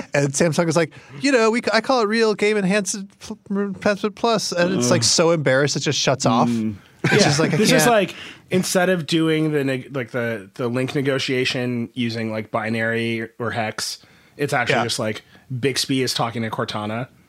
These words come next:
Speaker 3: in natural
Speaker 1: <laughs>
Speaker 3: language, and, like, they feel shame.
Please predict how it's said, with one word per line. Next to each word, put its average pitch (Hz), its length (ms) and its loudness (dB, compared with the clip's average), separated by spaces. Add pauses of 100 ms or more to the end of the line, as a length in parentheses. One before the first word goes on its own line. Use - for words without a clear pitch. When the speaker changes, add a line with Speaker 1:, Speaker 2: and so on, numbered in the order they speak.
(140)
Speaker 3:
in 120 220 -2
natural 120 360 2
Speaker 1:
<laughs> - 20 0
Speaker 3:
language, 117 520 -2 (800)
and, 143 120 2
like, 127 180 0
they 147 80 2
feel 143 240 0
shame. 151 520 -2